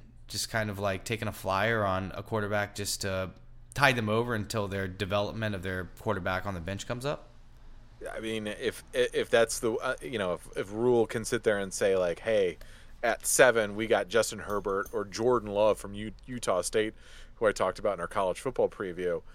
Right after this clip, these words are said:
Speaker 2: Um, if they make a big move or they, maybe they trade back and they get him and, like, "This is our guy. We're gonna sit him for a year and a half. Uh, Jameis, we're gonna have to sell tickets, sell season tickets,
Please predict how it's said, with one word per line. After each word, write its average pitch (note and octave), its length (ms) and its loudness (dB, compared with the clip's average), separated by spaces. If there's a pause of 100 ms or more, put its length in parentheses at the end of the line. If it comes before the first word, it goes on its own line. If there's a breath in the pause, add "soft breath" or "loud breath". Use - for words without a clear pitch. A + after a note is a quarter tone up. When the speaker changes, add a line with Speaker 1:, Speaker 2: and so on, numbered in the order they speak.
(420 soft breath)
Speaker 2:
Um, F#2 380 -2
if A#2+ 100 -6
they A#2+ 140 6
make A2+ 300 4
a G#2+ 40 0
big G#2 220 2
move A2+ 200 0
or G#2 60 4
they, G2+ 220 2
maybe E3+ 180 2
they C#3 120 2
trade A#2 320 2
back A2 260 0
and F#2 80 -8
they F#2+ 80 -4
get F#2+ 160 -6
him G2+ 160 -8
and, F2+ 80 -6
like, E2+ 220 -8
"This A#2 200 0
is A#2 140 -2
our A2+ 140 8
guy. F2 420 0 (380 soft breath)
We're A2+ 80 -2
gonna G2+ 180 -2
sit A#2 280 0
him B2+ 120 -4
for A2+ 480 2 (100)
a G2+ 120 0
year G#2+ 300 -2
and A2+ 80 -4
a G#2 60 -6
half. F#2 520 -6 (480 soft breath)
Uh, F2 380 -6 (180)
Jameis, A#2 400 -2
we're A2 80 -4
gonna G#2+ 140 0
have A2 160 -4
to G2 300 -2
sell A#2+ 280 2
tickets, A#2+ 360 -2
sell A2+ 220 2
season A#2 340 -6
tickets, G2+ 520 -6